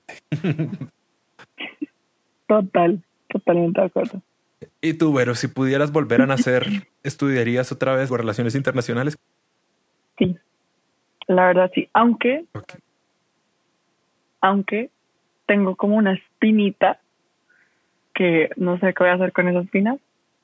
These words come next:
Speaker 1: <laughs>
Speaker 2: eh, por la filosofía, la verdad.
Speaker 1: Ok.
Speaker 2: Como que la tengo ahí, la tengo ahí, la tengo ahí.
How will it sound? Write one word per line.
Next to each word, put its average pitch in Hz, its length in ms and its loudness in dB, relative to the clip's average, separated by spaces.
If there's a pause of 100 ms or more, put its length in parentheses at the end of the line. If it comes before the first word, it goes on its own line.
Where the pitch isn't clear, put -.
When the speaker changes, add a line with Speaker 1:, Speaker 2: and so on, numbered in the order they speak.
(560)
Speaker 1:
<laughs> 120 220 -6
Speaker 2:
eh, 170 420 2
por 170 140 4
la 175 120 4
filosofía, 165 600 0 (520)
la 170 160 4
verdad. 156 220 0
Speaker 1:
Ok. - 160 -10
Speaker 2:
Como 175 220 2
que 151 100 -2
la 180 120 4
tengo 180 280 2
ahí, 165 220 4
la - 140 2
tengo - 260 0
ahí, 165 140 0
la 170 100 0
tengo - 260 -4
ahí. - 160 -6